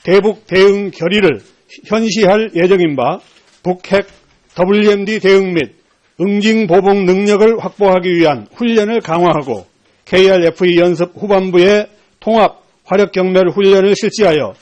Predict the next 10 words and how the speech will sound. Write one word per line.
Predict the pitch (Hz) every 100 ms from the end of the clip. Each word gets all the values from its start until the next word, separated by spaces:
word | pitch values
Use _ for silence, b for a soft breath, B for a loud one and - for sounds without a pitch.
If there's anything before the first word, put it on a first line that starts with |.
| b b b
연합 | 165 165 160
합동 | 160 - 196 202 180
화력 | 190 196
및 | 202 233 - _ _
첨단 | - 220 220 226 208
무기 | 190 196
체계 | 190 190 196
능력을 | 180 180 202 185 117 -
적극 | 156 156 175 -
시연하겠습니다. | - 214 202 202 147 151 - 135 110 90